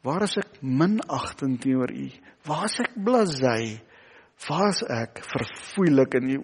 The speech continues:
oë? O Here. O Here,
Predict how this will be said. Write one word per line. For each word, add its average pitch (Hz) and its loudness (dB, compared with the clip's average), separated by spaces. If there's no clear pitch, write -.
oë? 127 -10
O 147 -2
Here. 131 -2
O 151 -2
Here, 123 -2